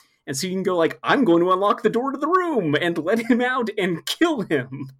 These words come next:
There's a mother and her son. If you don't give them a, a wing, a feather to be able to fly, they will just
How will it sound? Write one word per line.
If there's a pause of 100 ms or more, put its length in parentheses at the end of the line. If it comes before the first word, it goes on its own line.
(2000)
There's
a
mother
and
her
son.
If
you
don't
give
them
a, (100)
a
wing,
a
feather
to
be
able
to
fly,
they
will
just